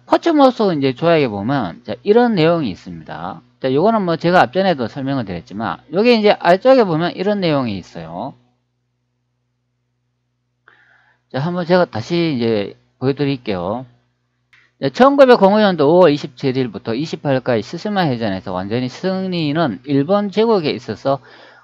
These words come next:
강화의 좋은 기회가 되었다. 오월 삼십 일 고무라 주타로 외무대신은 다카히라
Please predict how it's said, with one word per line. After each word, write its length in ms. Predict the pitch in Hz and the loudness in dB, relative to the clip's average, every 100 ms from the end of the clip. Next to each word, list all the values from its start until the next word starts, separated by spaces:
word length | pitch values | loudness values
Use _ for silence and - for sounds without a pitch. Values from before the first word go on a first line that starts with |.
| _ - | _ 0
강화의 540 | 123 180 226 196 135 | 2 6 8 8 6
좋은 360 | 123 135 180 139 | 2 0 0 -2
기회가 320 | 113 104 139 | -2 0 -2
되었다. 420 | 104 131 - - | -4 -8 -10 -12
오월 320 | - 202 233 226 | 0 6 6 6
삼십 380 | 226 233 220 | 0 -2 -2
일 180 | 180 175 | 0 0
고무라 600 | 131 120 123 151 160 131 | -2 -4 0 4 4 2
주타로 680 | - 151 - 170 135 104 87 113 | -4 -6 2 4 4 0 -2 -2
외무대신은 920 | 127 175 170 123 101 110 127 101 76 _ _ _ _ _ _ | 0 0 -2 -4 -6 -6 -4 -6 -10 _ _ _ _ _ _
다카히라 800 | 117 120 190 220 269 226 151 98 | -4 4 6 6 8 10 10 8